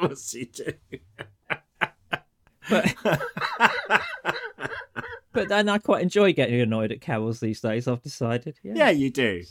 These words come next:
Speaker 2: So.
Speaker 1: Yeah, exactly. It's all part of the festive tradition for you. <laughs>
Speaker 2: Anyway, so all of that was just a means of saying, you, if you want to go to a Christmas service, you go. Don't feel guilty, don't feel pressured. Have, enjoy it.
Speaker 1: Yes,
Speaker 2: Yeah.
Speaker 1: exactly.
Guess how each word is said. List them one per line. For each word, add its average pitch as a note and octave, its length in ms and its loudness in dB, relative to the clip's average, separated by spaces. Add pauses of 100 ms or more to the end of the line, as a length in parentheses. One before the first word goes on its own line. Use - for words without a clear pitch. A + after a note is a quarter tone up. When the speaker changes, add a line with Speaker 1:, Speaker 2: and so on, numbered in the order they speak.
(100)
Speaker 2:
So. F3+ 200 -8 (120)
Speaker 1:
Yeah, B2 320 0 (220)
exactly. G2+ 540 -8
It's - 120 -6
all C#3 100 0
part A2+ 280 -2
of G2 40 -10 (120)
the - 0 - (260)
festive C#3+ 440 2
tradition B2+ 600 -2
for B2+ 140 -8
you. A#2 360 -4
<laughs> - 40 -6 (1120)
Speaker 2:
Anyway, G3+ 320 8
so F#3 220 4
all D4 180 8
of C3+ 100 8
that G2 280 -6 (380)
was C3+ 160 -2
just C3+ 200 -6
a A#2 60 -8
means A#2+ 260 -2
of A2 80 -8
saying, A2+ 800 -2 (100)
you, A3 440 -4
if - 120 -12
you B3 120 -4
want G#3+ 140 -4
to F3+ 60 -8
go C#3+ 140 -2
to C3 160 -6
a G#2+ 40 -6
Christmas - 340 -8
service, F#2+ 320 -8
you D3 160 -6
go. E2+ 220 -8 (180)
Don't A2+ 200 -4
feel - 140 -2
guilty, C#3 480 -4
don't G2+ 240 -8
feel - 140 -12
pressured. A2+ 640 -4 (180)
Have, C#3+ 260 -6
enjoy G#2+ 360 -6
it. - 320 -18 (120)
Speaker 1:
Yes, F#2 400 -10
Speaker 2:
Yeah. A2+ 80 -10
Speaker 1:
exactly. - 520 -6